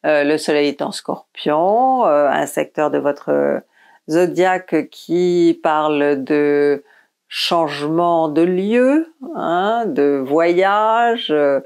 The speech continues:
ou alors de prise de distance, euh, d'une autre manière, euh, une distance, euh, dans votre tête, euh, ce qui est toujours un peu difficile pour le Poisson, hein. D'autant plus que le soleil va être en bon aspect avec votre planète, avec Neptune, donc vous serez très tenté,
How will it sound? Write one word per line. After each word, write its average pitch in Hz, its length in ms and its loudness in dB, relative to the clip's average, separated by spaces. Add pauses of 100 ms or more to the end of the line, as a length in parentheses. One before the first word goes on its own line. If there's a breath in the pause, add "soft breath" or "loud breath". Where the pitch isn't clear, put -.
(340 loud breath)
ou 233 220 2
alors 190 540 2
de 165 160 0
prise 185 440 -4
de 165 140 2
distance, 233 960 -4
euh, 147 160 2
d'une 151 260 -2
autre 220 240 0
manière, 170 720 2 (400 loud breath)
euh, 135 180 -2
une 139 280 -6
distance, 170 760 -4
euh, 147 200 2
dans 151 160 0
votre 180 260 0
tête, 170 520 0
euh, 151 280 2 (380 loud breath)
ce - 80 -20
qui 269 80 0
est 285 80 0
toujours 330 240 4
un 311 100 2
peu 311 140 0
difficile 269 560 0
pour 202 120 2
le 196 80 0
Poisson, 170 600 0
hein. 196 280 0 (500 loud breath)
D'autant 254 460 2
plus 277 240 -2
que 262 80 2
le 220 80 0
soleil 233 420 2
va 202 160 0
être 202 300 -2
en 180 80 0
bon 175 180 2
aspect 175 260 0
avec 175 240 0
votre 170 280 0
planète, 202 520 0
avec 156 220 0
Neptune, 190 480 0
donc 156 180 0
vous 180 120 0
serez 180 240 -2
très 240 220 -2
tenté, 240 600 0